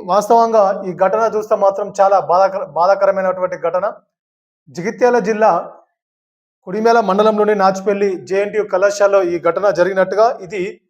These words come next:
వెలుగు దినపత్రికలో రావడం జరిగింది ఈ వార్త. మనం ఒక్కసారి ఈ వార్తను పూర్తి స్థాయిలో చూసి విశ్లేషణ చేసినట్టయితే, ఆ,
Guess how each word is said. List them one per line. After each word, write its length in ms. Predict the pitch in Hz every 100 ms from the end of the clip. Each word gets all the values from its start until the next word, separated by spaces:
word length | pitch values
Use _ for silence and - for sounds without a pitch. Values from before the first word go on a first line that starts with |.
| _ _ _
వెలుగు 600 | 147 196 233 233 226 233 147
దినపత్రికలో 640 | 190 202 196 208 208 202
రావడం 320 | 180 185 190
జరిగింది 340 | 185 190 220 247
ఈ 20 |
వార్త. 520 | 220 294 277 285 285 - _ _ _ _ _ _ _ _
మనం 160 | 196 214
ఒక్కసారి 500 | 214 240 254 247 220
ఈ 20 |
వార్తను 360 | 202 202 240 220
పూర్తి 340 | 220 214 220
స్థాయిలో 500 | 214 214 214 196 190 - _ _ _ -
చూసి 240 | 214 240
విశ్లేషణ 380 | 190 180 220 214
చేసినట్టయితే, 1000 | 214 202 196 202 202 190 208 190 196 _ _ _ _ _ _ _ _ -
ఆ, 400 | 170 180 175 175